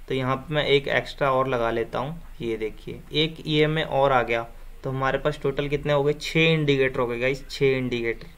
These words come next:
ठीक है। तो ये TradingView का बहुत ही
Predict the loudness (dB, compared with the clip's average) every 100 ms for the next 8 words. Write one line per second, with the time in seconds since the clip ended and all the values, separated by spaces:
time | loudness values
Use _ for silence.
0 | -18 -18 -16 -18 -18 -18 -10 -4 2 2
1 | 0 -4 -16 -18 -16 -16 -16 -6 0 4
2 | 6 6 4 4 6 6 6 6 6 4
3 | 4 2 4 4